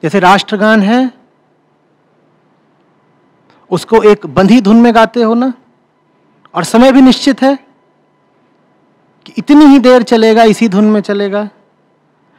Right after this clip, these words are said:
समझ लो, इसी तरीके से संतों के वचनों को भी सम्मान देना है।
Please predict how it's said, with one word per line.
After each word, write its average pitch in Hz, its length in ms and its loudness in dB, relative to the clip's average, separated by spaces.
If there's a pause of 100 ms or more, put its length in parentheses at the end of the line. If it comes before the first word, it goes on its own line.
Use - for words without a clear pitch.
(120)
समझ 190 320 -6
लो, 175 300 -8 (220)
इसी 202 240 -10
तरीके 151 440 -12
से 175 420 -12
संतों 147 460 -16
के 160 280 -12
वचनों 143 480 -12
को 139 220 -14
भी 151 200 -10
सम्मान 127 500 -10
देना 117 240 -14
है। 107 260 -20